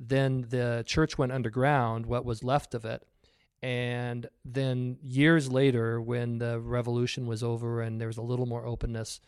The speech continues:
for the church, um, to kinda come out of, of, of hiding, even though there's still some restrictions. Uh,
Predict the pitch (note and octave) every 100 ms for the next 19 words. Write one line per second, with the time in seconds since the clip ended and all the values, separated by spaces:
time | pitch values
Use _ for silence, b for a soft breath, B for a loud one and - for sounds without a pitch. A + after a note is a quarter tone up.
0 | b b - B2+ A2+ - C3 A#2 A#2 -
1 | A#2+ A2+ A2+ A2 B2+ A2+ A2+ B2 A#2+ B2
2 | A2 - B2 A#2 A#2 A#2 A2 - A#2 A2
3 | - A#2+ - C#3 C3 A#2 A#2 A#2 A2+ -
4 | C3 - A#2 - D3 - A#2+ A2+ b b
5 | b b - B2 A#2+